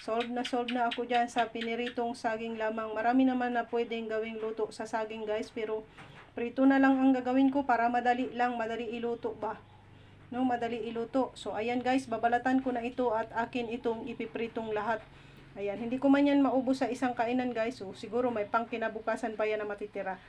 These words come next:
Pero iluto ko na sila lahat. Okay, balatan ko na guys. Ayan na guys, oh.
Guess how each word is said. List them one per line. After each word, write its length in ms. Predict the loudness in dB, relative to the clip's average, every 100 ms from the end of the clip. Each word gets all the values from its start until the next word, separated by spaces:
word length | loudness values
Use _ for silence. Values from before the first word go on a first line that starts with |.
| -20 -14 -6
Pero 160 | -4
iluto 400 | -2 -2 -2 -4
ko 80 | -4
na 160 | -6 -4
sila 240 | -4 -4
lahat. 260 | -6 -10 -12 -10
Okay, 220 | -6 -8 -8 -20 -20 -12
balatan 400 | -8 -2 -2 0
ko 160 | 0
na 80 | 4
guys. 480 | 6 6 4 -4 -16 -20 -20 -20 -20 -20 -20 -20 -20 _ -6
Ayan 240 | -2 -2 -4
na 80 |
guys, 320 | -4 -8 -8 -6
oh. 180 | -6